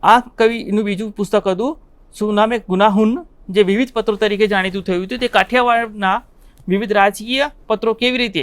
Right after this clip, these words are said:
રાજકીય સ્થિતિ શું હતી, દેશી રાજ્યોના બ્રિટિશ શાસન સાથેના કેવા સંબંધો હતા, તે વિશેની જાણકારી મળી આવે છે. આ પત્રો ઐતિહાસિક રીતે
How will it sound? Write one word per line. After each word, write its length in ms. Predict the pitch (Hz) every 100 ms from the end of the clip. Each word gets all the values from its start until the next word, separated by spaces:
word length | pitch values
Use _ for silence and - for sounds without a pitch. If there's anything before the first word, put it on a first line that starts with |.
| -
રાજકીય 560 | 175 202 - 226 226 220
સ્થિતિ 340 | - 233 202 220
શું 400 | - - 254 233
હતી, 200 | 196 151
દેશી 280 | 175 185 233
રાજ્યોના 380 | 214 220 220
બ્રિટિશ 280 | 196 196 220
શાસન 200 | 226 220
સાથેના 280 | 220 214 220
કેવા 280 | 214 220 247
સંબંધો 420 | 240 208 180 170
હતા, 220 | 156 143 - _ _ -
તે 120 | 226
વિશેની 300 | 220 226 220
જાણકારી 500 | 208 190 196 202 247 -
મળી 260 | 185 190 190
આવે 200 | 165 170
છે. 200 | 180 - - - - -
આ 120 | 214
પત્રો 320 | 233 226 214 214 - -
ઐતિહાસિક 520 | 185 196 254 240 262 233
રીતે 300 | 214 196